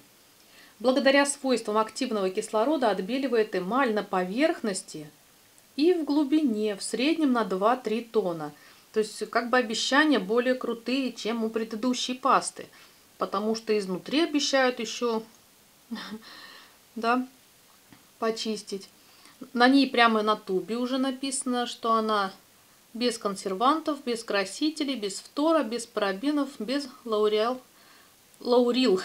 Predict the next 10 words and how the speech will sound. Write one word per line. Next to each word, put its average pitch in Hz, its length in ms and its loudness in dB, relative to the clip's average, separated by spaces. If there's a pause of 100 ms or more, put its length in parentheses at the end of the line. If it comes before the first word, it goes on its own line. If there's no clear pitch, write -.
<laughs> 226 160 0
сульфата 240 640 2
натрия. 180 560 0
Да, 220 200 -6
тоже 196 340 -8
этого - 340 -14 (400)
лаурила 214 500 -2
нету. 180 440 -8 (2000)
Один 254 320 8
курс, 392 480 6